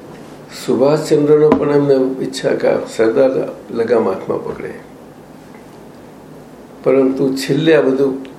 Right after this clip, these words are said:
ગડબડ થઈ ગયેલી, ગડબડ થઈ ગયેલી. ગાંધીજીનું પિક્ચર તો બધા જાણે છે આખું જ.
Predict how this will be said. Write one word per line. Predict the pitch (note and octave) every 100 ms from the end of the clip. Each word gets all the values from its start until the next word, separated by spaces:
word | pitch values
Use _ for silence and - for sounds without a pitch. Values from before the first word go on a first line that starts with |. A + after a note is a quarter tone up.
| -
ગડબડ | A#2+ A#2 A#2+
થઈ | A2+ A#2 A#2+
ગયેલી, | G2+ E2+ - - - - - - - - -
ગડબડ | G#2 G#2 -
થઈ | - -
ગયેલી. | - - - - - - -
ગાંધીજીનું | C#3 B2+ B2+ B2 A#2+ -
પિક્ચર | - - -
તો | -
બધા | G#2+ G#2+ G#2
જાણે | G#2 A2 G#2
છે | F#2+ -
આખું | - G2+ G2+
જ. | F#2+